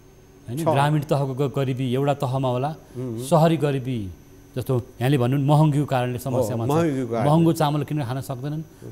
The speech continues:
Speaker 1: महँगो खाद्यान्न चाहिँ अघि यहाँले भन्नुभएको जस्तो नागरिकको क्रय शक्ति कमजोर
Speaker 2: क-
Speaker 1: भएर गएको छ नि त।
Speaker 2: छ, त्यसको लागि त उपाय छैन।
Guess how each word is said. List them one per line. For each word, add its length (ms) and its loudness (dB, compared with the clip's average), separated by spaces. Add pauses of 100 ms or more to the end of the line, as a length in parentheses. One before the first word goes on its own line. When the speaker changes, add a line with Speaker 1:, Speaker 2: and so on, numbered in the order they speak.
Speaker 1:
महँगो 340 2
खाद्यान्न 540 -4 (420)
चाहिँ 280 -4 (220)
अघि 120 0
यहाँले 180 4
भन्नुभएको 260 0
जस्तो 240 -6 (420)
नागरिकको 640 2
क्रय 500 4
शक्ति 320 -2
कमजोर 340 -2
Speaker 2:
क- 40 -6
Speaker 1:
भएर 140 -2
गएको 260 -6
छ 120 -12
नि 180 -8
त। 180 -14 (480)
Speaker 2:
छ, 120 -4 (460)
त्यसको 300 -4
लागि 260 -2
त 0 - (200)
उपाय 320 -4
छैन। 200 -12